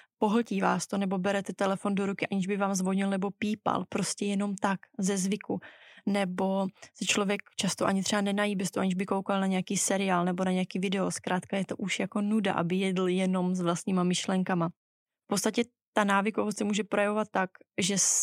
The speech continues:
zaplňujeme tím onlineovým prostorem každý volný okamžik. Stojíme na zastávce, vytahujeme telefon. Stojíme ve frontě, radši zkontroluju tři, čtyři maily, kdyby náhodou. Už netrávíme ten čas jenom tak.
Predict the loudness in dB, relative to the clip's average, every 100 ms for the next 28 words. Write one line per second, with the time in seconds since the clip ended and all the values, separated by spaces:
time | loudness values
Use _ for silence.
0 | 0 -2 2 2 2 2 -2 -4 -2 0
1 | 0 0 -2 -2 -2 -2 -2 0 0 0
2 | 0 0 -2 -2 -2 -4 -2 0 0 -4
3 | -10 _ _ 0 0 2 -2 0 -2 -2
4 | -4 -2 -2 0 2 2 2 0 0 0
5 | -2 -4 -4 _ -2 0 0 0 -2 -2
6 | 0 -2 -2 -14 _ -2 0 0 -2 -2
7 | 0 0 0 0 -2 -4 -2 0 2 4
8 | 2 0 0 0 0 2 2 2 2 0
9 | 0 0 0 2 2 2 0 -2 -4 -2
10 | -2 -2 -2 0 0 -2 -2 -2 -4